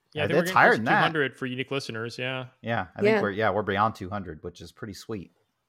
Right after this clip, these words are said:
Speaker 3: Which, speaking of, actually, if you've got good board game gifting ideas that you wanna give us for our next episode, feel free to follow us on our Instagram. We're over at, uh, the Board Game Triangle on Instagram.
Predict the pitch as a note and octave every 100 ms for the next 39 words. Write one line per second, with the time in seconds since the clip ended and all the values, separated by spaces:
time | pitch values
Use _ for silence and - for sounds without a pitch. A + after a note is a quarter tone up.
0 | _ _ - C4 - - E4+ F#4 B3+ C4
1 | G#3+ F#3+ G#3 A#3 - G#3 F3 - G3 G#3
2 | C4+ C4+ B3+ F3+ - G3 F#3 F3 - -
3 | F#3+ F#3+ F#3 F3+ F3 F3 F3 - F3 E3
4 | E3+ E3+ E3 D#3+ D#3+ F3 - G3 F#3+ F3
5 | F3 F3+ E3+ - - E3+ E3 E3 - -
6 | - A3+ A#3+ - D3 A#2+ F3+ G#3+ - -
7 | _ A3 A#3 C4+ C4 A3 - F3+ A3 G#3
8 | E3 F#3 F#3+ F3 F3 - F#3+ G#3 G#3+ F3+
9 | D#3+ D#3+ F#3 A#3 B3+ - - F#3 F3+ F3
10 | F3+ F3+ E3+ - E3+ F3 - - - E3+
11 | - - F#3 F#3 F#3 F3+ F3+ F3 F3 F3+
12 | F3+ F3 F3 F#3 F3+ F3+ - - G3 -
13 | F3+ F3+ F#3 A3